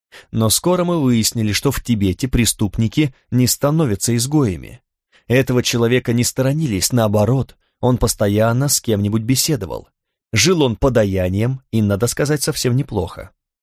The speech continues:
Он постоянно бормотал молитвы себе под нос, но вряд ли делал это от раскаяния, а скорее, чтобы вызвать к себе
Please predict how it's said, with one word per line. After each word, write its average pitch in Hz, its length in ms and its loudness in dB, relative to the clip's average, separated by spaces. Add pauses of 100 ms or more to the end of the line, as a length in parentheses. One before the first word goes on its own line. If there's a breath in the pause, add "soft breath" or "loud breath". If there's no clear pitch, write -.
(220)
Он 131 180 4
постоянно 131 580 0
бормотал 120 460 0
молитвы 107 440 -2
себе 110 220 0
под 90 220 -4
нос, 135 320 -2 (320 loud breath)
но 135 200 4
вряд 165 300 2
ли 143 140 0
делал 147 400 2
это 139 240 0
от 127 100 -6
раскаяния, 107 800 -2
а - 20 0
скорее, 117 380 0
чтобы 123 400 0
вызвать 127 480 0
к - 80 -6
себе 123 400 0